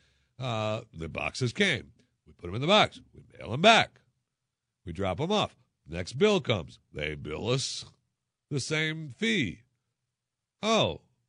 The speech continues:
yeah, it shows that the boxes were sent, and here's the tracking number, and they were delivered to this particular building, but no one put it in the system that they were actually returned.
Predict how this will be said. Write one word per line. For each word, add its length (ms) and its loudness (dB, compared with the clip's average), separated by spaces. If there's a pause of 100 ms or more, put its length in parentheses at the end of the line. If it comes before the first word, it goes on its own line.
(840)
yeah, 320 2
it 140 2
shows 480 2
that 120 -2
the 60 -2
boxes 580 0
were 160 -2
sent, 640 -2
and 240 -4
here's 220 -2
the 80 -4
tracking 480 -2
number, 400 -4
and 160 -4
they 140 -2
were 100 -2
delivered 540 -4
to 80 -8
this 240 -4
particular 580 -4
building, 540 -4 (260)
but 260 -2
no 180 -2
one 180 -4
put 160 -2
it 80 -4
in 120 -6
the 80 -4
system 720 -4
that 220 -6
they 180 -2
were 160 -2
actually 400 -2
returned. 800 -4